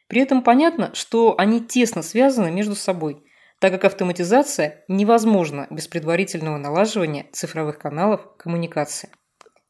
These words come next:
Цифровизация является глобальным трендом,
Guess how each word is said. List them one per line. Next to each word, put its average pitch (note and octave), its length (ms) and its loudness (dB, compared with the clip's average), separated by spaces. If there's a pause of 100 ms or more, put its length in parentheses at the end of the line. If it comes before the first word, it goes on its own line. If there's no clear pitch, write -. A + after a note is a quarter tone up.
(540)
Цифровизация E3+ 1080 -2
является F3 800 -2
глобальным F3 600 0
трендом, F#3+ 520 0